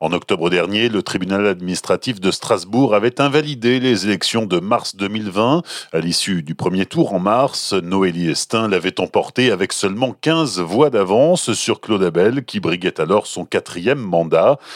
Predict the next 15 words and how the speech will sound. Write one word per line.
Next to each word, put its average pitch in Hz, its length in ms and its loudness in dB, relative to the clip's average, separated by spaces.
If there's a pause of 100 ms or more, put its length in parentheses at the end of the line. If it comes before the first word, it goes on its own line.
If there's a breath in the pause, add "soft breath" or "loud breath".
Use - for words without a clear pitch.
(140 loud breath)
Le 80 140 -6
soir - 260 -2
même, 95 420 -2
le 85 180 0
maire 95 220 0
sortant - 580 -2
avait 98 260 -2
déjà 95 320 2
annoncé 104 400 0
qu'il 98 240 -16
déposerait 110 600 0
un 87 60 4
recours 104 520 0
pour - 260 -4
contester 135 680 -2